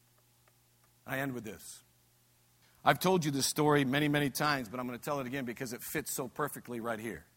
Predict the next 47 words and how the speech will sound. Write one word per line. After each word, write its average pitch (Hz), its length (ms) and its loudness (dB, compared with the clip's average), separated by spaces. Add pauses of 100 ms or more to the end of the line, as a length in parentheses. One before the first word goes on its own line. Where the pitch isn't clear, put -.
(1300)
I - 60 -4
wanna 190 120 0
stop 180 280 4
for 160 80 -2
a 147 40 0
moment. 151 280 2
I 131 60 0
just 139 240 -6
got 143 140 0
a 117 40 -4
couple 147 300 -4
of 131 80 -2
minutes 147 260 -2
before 139 320 -4
we, 127 240 -2
we 120 180 -4
end 139 240 0
here, 123 200 -4
but 113 120 -10 (220)
I, 131 160 -2
I, 135 220 -4
I 139 40 -6
wanna, 147 320 -4 (760)
I 143 80 -4
wanna 151 300 0
slow 165 280 2
it 147 100 2
down 151 200 4
a 143 60 0
little 139 200 0
bit 143 260 0
and 110 160 -8
say 147 480 -2 (680)
to 131 160 -4
all 123 180 0
of 87 80 -10
us, - 360 -16 (1000)
you 123 60 -10
know, 123 80 2
you're 190 160 2
here 196 160 4
tonight 156 400 2
and 135 100 -2
you 151 60 0
might 156 240 0
be 123 180 -2
living 139 460 -2